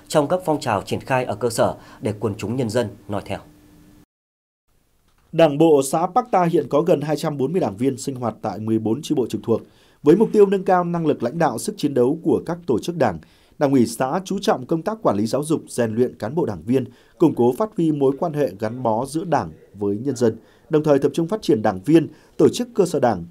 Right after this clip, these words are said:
Speaker 2: duy trì tỷ lệ đảng viên tham gia sinh hoạt tại các chi bộ đạt trên tám mươi phần trăm, gắn công tác xây dựng Đảng với tuyên truyền vận động nhân dân, chuyển các loại cây trồng mang lại hiệu quả kinh tế như chuối tiêu hồng, bí xanh,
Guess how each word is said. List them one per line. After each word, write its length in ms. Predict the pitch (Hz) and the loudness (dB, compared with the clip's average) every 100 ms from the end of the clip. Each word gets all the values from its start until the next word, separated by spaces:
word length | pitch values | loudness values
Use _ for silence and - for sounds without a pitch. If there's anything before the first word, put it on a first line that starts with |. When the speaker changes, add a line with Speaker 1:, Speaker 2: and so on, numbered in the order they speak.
| - | -6
Speaker 2:
duy 180 | 165 170 | -2 0
trì 240 | 151 120 113 | 2 0 0
tỷ 80 | 101 | -2
lệ 200 | 104 - | -2 -4
đảng 260 | 127 147 | -6 -6
viên 220 | 170 139 135 - _ - | 2 2 2 -12 _ -6
tham 140 | 123 | -2
gia 120 | 120 | -2
sinh 200 | 113 123 | -2 -6
hoạt 200 | 113 107 - | -4 -4 -4
tại 140 | 104 - | -8 -6
các 120 | 185 | -10
chi 140 | - 160 | -2 4
bộ 220 | 147 147 - _ | 4 4 -2 _
đạt 180 | 120 107 | -6 -6
trên 260 | - 139 135 | -2 -4 -2
tám 180 | 110 151 | -4 -4
mươi 80 | 170 | -6
phần 100 | 104 | 0
trăm, 220 | 127 117 117 _ _ _ | 0 0 -6 _ _ _
gắn 260 | 139 135 - | 0 0 2
công 180 | 208 180 | 0 2
tác 160 | 233 | -4
xây 180 | - 185 | 0 0
dựng 220 | 160 139 | 2 0
Đảng 260 | 131 107 92 | 0 0 0
với 180 | 113 170 | -4 -2
tuyên 160 | 190 175 | -2 -2
truyền 260 | 160 131 110 | 4 2 2
vận 140 | 120 | 0
động 140 | 120 | 0
nhân 140 | 131 143 | -2 2
dân, 200 | 147 135 - _ _ - | 2 2 -8 _ _ 2
chuyển 320 | 175 123 107 | 6 6 4
các 200 | 185 - | -6 0
loại 240 | 170 120 117 | 0 0 0
cây 140 | 147 139 | 0 2
trồng 260 | 135 110 | 0 0
mang 140 | 120 135 | -4 -6
lại 120 | 113 | -4
hiệu 140 | 123 - | -6 -2
quả 200 | 110 85 | -2 -2
kinh 140 | - 127 | -10 2
tế 240 | 117 110 156 _ _ 123 | 4 4 2 _ _ -8
như 240 | 123 120 120 _ _ _ | -2 -2 -4 _ _ _
chuối 220 | - 120 123 | -2 0 0
tiêu 120 | 139 | 0
hồng, 240 | 127 110 - | 2 0 -2
bí 140 | 123 139 | -4 -4
xanh, 300 | - 156 | -2 -4